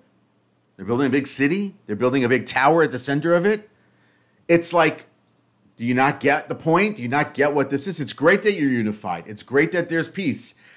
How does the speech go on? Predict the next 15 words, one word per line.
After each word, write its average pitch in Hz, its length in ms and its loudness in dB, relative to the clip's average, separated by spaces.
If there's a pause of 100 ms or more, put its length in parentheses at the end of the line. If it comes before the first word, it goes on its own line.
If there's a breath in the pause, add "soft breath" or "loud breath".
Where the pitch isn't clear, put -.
The 135 100 -4
commentaries 160 720 0
talk 165 240 2
about 147 180 2
the 139 100 -2
idea 143 380 0
that 127 200 -2
this 165 220 -4
na-, 160 260 -4
this, 165 280 -2 (120)
this 160 180 -2
generation 160 480 2
is 127 140 -4
not 147 380 2
destroyed 151 840 0